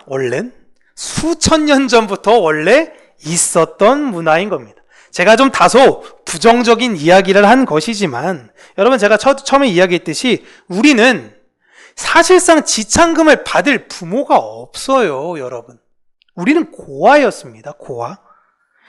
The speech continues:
신부 지참금을 계약할 아버지가 없습니다.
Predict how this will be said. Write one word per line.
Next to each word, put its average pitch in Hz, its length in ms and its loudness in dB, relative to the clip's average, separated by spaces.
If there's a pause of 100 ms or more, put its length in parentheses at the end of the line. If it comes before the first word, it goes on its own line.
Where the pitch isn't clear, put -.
(120)
신부 330 520 4
지참금을 262 840 2
계약할 226 560 4
아버지가 202 680 0
없습니다. 151 640 -6